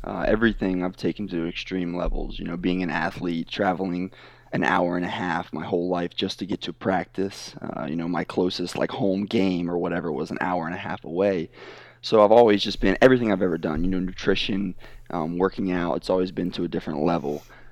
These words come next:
Um, so kind of having to transition away from that and just being like a normal person, you know, not having anything competitively to train for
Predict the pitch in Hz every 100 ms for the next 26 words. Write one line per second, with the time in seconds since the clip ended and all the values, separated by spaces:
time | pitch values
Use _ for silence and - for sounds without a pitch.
0 | - 80 82 90 98 95 - 101 98 95
1 | 90 - 98 98 87 - - 92 90 98
2 | - 87 82 95 104 - 92 85 87 -
3 | 95 90 - 95 92 85 - 90 92 90
4 | 78 - 98 107 80 82 80 80 90 90
5 | 101 95 90 80 95 87 95 85 - 95
6 | - 101 104 95 90 85 - - - 101
7 | 98 92 87 82 82